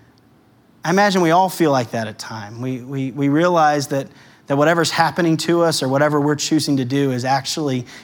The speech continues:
killing us, but we, we don't see a way out.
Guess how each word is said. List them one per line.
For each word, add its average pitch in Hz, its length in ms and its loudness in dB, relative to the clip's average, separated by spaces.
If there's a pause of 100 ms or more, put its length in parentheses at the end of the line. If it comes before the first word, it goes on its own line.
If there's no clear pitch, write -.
killing 151 340 -2
us, 147 220 -2
but 135 140 -6
we, 135 380 -2
we 135 80 0
don't 139 200 0
see 135 160 -4
a 123 40 -4
way 110 220 -8
out. 160 400 -2